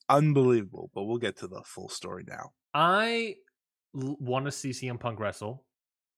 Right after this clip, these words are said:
Speaker 2: C M Punk wrestling was fantastic. His
Speaker 1: You had a
Speaker 2: stories
Speaker 1: good,
Speaker 2: were
Speaker 1: you had a
Speaker 2: great.
Speaker 1: good tweet. You know, you, you said, "I can both wanna see him wrestle and also want, be fucking annoyed or whatever <laughs>
Speaker 2: I
Speaker 1: with him."
Speaker 2: fucking, I, I am, I wanna see him wrestle,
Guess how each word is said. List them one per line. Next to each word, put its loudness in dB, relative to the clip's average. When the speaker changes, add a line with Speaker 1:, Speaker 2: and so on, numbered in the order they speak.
Speaker 2:
C -4
M -4
Punk -2
wrestling 0
was -4
fantastic. -8
His 0
Speaker 1:
You 8
had 8
a 8
Speaker 2:
stories 8
Speaker 1:
good, 6
Speaker 2:
were -2
Speaker 1:
you 6
had 8
a 6
Speaker 2:
great. 4
Speaker 1:
good -4
tweet. 0
You -4
know, 2
you, 2
you -4
said, 4
"I 8
can 0
both 2
wanna 4
see 0
him 2
wrestle 0
and -2
also 2
want, -4
be -4
fucking -6
annoyed -2
or -4
whatever 0
<laughs> -10
Speaker 2:
I 6
Speaker 1:
with 0
him." 4
Speaker 2:
fucking, 4
I, 8
I 8
am, 6
I 6
wanna 6
see -2
him 2
wrestle, 2